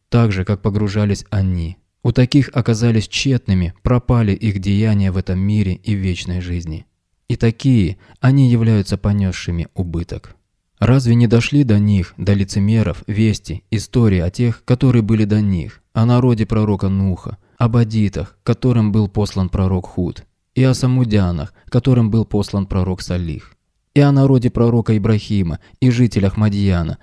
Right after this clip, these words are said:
которым был послан пророк Шуайб, и о перевернутых селениях, которым был послан пророк Лут? Приходили к ним, к тем народам, их посланники с ясными знамениями,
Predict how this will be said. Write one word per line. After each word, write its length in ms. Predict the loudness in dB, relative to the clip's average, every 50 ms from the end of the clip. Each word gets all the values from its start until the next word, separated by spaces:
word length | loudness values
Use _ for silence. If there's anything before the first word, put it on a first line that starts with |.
| _ -8
которым 400 | -2 0 2 4 4 4 4 4
был 160 | 2 2 0 0
послан 400 | 0 -2 -2 0 0 -2 -2 -2
пророк 320 | 0 0 0 0 -2 -4
Шуайб, 540 | -6 -6 -4 -4 -4 -4 -4 -6 -8 -10 -14 -20 _ _ _ _ _ _ _ _
и 80 | 2 4
о 80 | 4 4
перевернутых 720 | 4 4 6 6 6 4 4 4 2 0 0 -2 -4 -4
селениях, 720 | -2 -2 0 2 2 4 4 2 2 0 -4 -8 -12 _ _ _ _ -2
которым 420 | 0 2 4 4 4 4 2 2
был 140 | 2 0 0
послан 420 | 0 -2 -2 -2 -2 -2 -4 -2
пророк 400 | 0 0 0 0 0 -2 -4 -4
Лут? 380 | -6 -6 -6 -6 -8 -10 -16 -20 _ _ _ _ _ _ _ _ 0
Приходили 540 | 0 2 4 4 2 4 4 4 4 4
к 100 | 2 0
ним, 320 | 2 2 2 2 2 0 -4
к 100 | -10 -6
тем 220 | 0 2 2 4 4
народам, 480 | 4 4 4 2 2 0 0 -2 -4 -2
их 180 | -4 -4 -4 -2
посланники 640 | -2 -2 -2 0 0 2 2 2 2 0 -2 -2
с 120 | -4 -2
ясными 400 | -2 0 0 0 0 -2 -2 -2
знамениями, 760 | 0 0 0 0 0 0 0 -2 -4 -4 -6 -8 -10 -12 -14